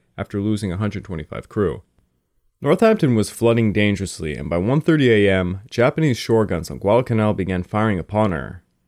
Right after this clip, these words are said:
Fletcher and the Drayton came to her rescue, but it would be to no avail,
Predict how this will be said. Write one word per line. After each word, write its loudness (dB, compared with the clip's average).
Fletcher 2
and 4
the -2
Drayton 0
came 0
to 4
her 6
rescue, 0
but -4
it 0
would 0
be 0
to -6
no 0
avail, 0